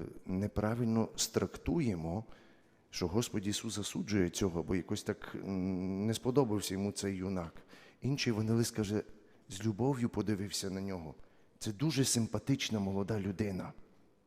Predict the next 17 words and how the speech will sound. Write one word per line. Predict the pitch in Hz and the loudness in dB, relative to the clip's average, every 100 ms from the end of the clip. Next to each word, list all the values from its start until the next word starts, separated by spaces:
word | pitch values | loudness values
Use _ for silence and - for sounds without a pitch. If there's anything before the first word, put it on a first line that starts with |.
| _ _ _ - - - | _ _ _ -18 -18 -6
Взагалі | - 110 123 | 2 4 6
Господь | 127 - 120 | 4 0 0
Ісус | 113 110 151 156 - - - - - - _ _ - | 2 4 4 2 0 -10 -20 -20 -20 -20 _ _ 4
уміє | 120 120 131 143 131 143 156 151 - - - - _ _ _ | 8 10 12 12 12 6 0 -6 -16 -20 -20 -20 _ _ _
оцінити | 107 113 - 110 110 113 117 117 107 - - - - - _ 92 | 2 4 6 8 8 6 4 0 0 -6 -20 -20 -20 -20 _ 0
як | 98 78 | 0 0
добрий | 82 120 120 127 127 | 2 2 4 2 0
учитель, | 113 120 107 90 | 0 0 0 0
як | 92 - | -2 2
милосердний | 98 95 - 110 104 98 | 0 2 0 0 2 0
Бог | 87 101 87 | 0 -2 -4
добре. | 87 104 87 - - - - - - _ - | 0 0 -2 -8 -10 -16 -20 -20 -20 _ -12
Він | 92 120 147 | -2 2 2
цього | 131 127 120 | 4 6 8
хлопця | 110 113 120 - 110 | 6 2 0 0 -4
сприймає | 101 - - 87 95 98 104 98 | -4 -6 0 2 2 2 2 0
позитивно. | - 90 85 87 - 82 - 120 117 | -2 -4 -2 -2 -2 -4 -4 -8 -10